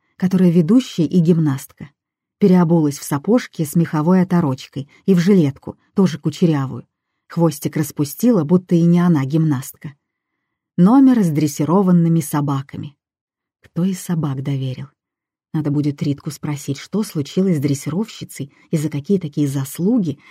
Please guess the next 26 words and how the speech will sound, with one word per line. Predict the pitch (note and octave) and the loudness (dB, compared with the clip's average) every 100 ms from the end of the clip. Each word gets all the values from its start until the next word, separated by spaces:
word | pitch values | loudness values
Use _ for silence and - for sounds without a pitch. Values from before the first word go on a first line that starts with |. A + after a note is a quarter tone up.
| - | -8
девчушке | D3 C#3+ - G#3 - E3+ | -6 -4 0 -2 0 0
дрессуру | F3 F#3+ - C#3 C3 | 2 0 -2 -2 -2
доверили. | C#3 C3 C3 B2+ - _ _ _ _ - | -2 -2 -4 -8 -14 _ _ _ _ -4
Ну | E3 | -2
нет, | D3 B2+ | -2 -4
нельзя | D3+ C#3 C#3 G3+ | -2 -2 -2 -4
же | F3 | -4
ее | C#3 C3+ | -4 -4
к | |
животным | D3+ F3+ E3+ C#3+ C#3+ | -2 0 0 -4 -8
подпускать. | D3+ - F#3 - D3 - _ _ _ _ | -8 -8 -8 -10 -12 -14 _ _ _ _
Это | - E3+ | -4 -2
же | D#3+ | 0
отдельная | D3+ C3+ E3 F#3+ G3 | -2 0 2 4 2
профессия, | F#3+ G3+ G3+ A#3 E3 - - | 0 -4 -2 -2 -4 -6 -8
мастерство. | D3 C#3+ - D#3 - E3+ F#3 C#3+ _ _ _ _ | -6 -4 -4 -4 -4 -2 -2 -4 _ _ _ _
Зачем | D#3+ F3+ - A3+ | -6 -4 0 0
так | F3+ F#3 | 0 -2
позориться? | G3 G3 G#3 E3+ B2 - - _ _ _ _ _ _ _ _ - | -2 0 0 0 -4 -14 -18 _ _ _ _ _ _ _ _ -2
Галя | F3 E3 E3 | 0 0 0
даже | E3 D#3+ | -2 -4
плакать | F3+ F3 D3 C#3 - | -2 -2 -2 -6 -8
перестала | D3 C#3+ - D3+ C3+ | -6 -6 -4 -4 -2
на | C#3 D3 | -2 -2
этом | C#3+ D#3+ | -4 -4
номере. | D#3 C#3 C#3 C#3+ | -2 -4 -6 -12